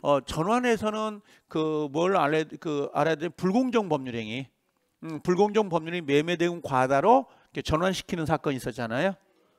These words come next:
판례. 어, 자, 세 번째는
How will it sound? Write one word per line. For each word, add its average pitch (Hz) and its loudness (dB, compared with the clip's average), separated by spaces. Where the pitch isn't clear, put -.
판례. 185 4
어, 131 -12
자, 156 0
세 240 -2
번째는 185 -2